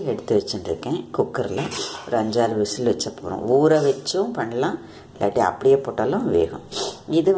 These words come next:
வந்து இங்கே தாளிக்கிறதுக்கு ஜீரகம், இந்த பிரிஞ்சி இலை வச்சுருக்கேன். இங்கே வந்து அரைக்கிறதுக்கு என்னென்ன சாமானுன்னு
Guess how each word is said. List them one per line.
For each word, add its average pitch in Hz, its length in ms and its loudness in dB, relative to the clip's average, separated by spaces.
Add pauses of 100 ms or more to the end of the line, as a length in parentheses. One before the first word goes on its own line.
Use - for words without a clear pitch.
வந்து 175 260 -4
இங்கே 151 120 0 (140)
தாளிக்கிறதுக்கு 175 840 -2 (640)
ஜீரகம், 180 640 0 (460)
இந்த 110 140 0 (120)
பிரிஞ்சி 123 380 2 (100)
இலை 101 220 4
வச்சுருக்கேன். - 500 -6 (800)
இங்கே 185 300 4
வந்து 165 220 0 (1000)
அரைக்கிறதுக்கு 147 600 -4
என்னென்ன 120 360 -2
சாமானுன்னு 101 520 -2